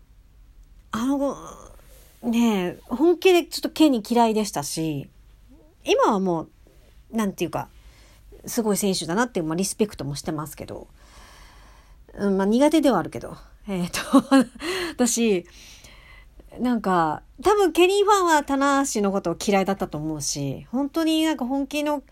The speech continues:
本気でこう気持ち、ファンも気持ちがこう戦ってたような試合で、で、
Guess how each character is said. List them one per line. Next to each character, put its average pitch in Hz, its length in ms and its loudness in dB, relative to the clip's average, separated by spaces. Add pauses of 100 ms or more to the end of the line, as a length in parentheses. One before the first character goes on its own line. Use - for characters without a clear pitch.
(340)
本 277 180 -6
気 294 80 -6
で 311 80 2
こ 311 140 0
う - 100 -10
気 - 160 -4
持 277 160 0
ち、 269 760 0
フ 269 80 -20 (260)
ァ 339 220 2
ン 294 240 -2
も 311 260 2 (140)
気 - 120 -4
持 226 160 -2
ち 220 400 -4
が 214 220 0
こ 196 160 -4
う 190 40 -2
戦 202 380 -8
っ 208 60 -6
て 208 140 -8
た 180 120 -4
よ 180 140 -6
う 165 40 -8
な 160 120 -8
試 170 240 -8
合 156 160 -6
で、 165 340 -2 (1300)
で、 202 380 -2